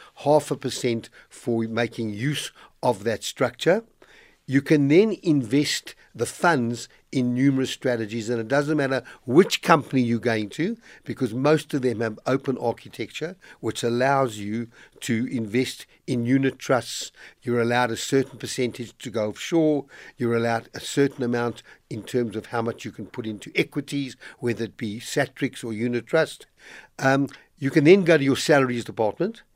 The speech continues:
and let your salaries department know that you've made this contribution. They will adjust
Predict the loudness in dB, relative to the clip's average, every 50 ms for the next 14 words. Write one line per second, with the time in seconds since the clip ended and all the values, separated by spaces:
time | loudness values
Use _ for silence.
0 | _ -14 -8 -8 -8 -6 -8 -10 -10 -4 -4 -2 -2 -2 -4 -8 -8 -10 -10 -6
1 | -4 -4 -4 -4 -6 -10 -14 -12 -12 -10 -8 -6 -4 0 0 0 0 -2 -10 -20
2 | -20 -12 -8 -8 -8 -6 -8 -10 -6 -4 -2 -2 -2 -2 -6 -10 -18 -10 -8 -8
3 | -8 -8 -12 -14 -12 -10 -10 -6 -6 -6 -6 -6 -10 -20 -20 -18 _ 2 4 4
4 | 6 6 4 4 2 2 0 -4 -4 -2 0 2 2 2 0 -8 -8 -10 -12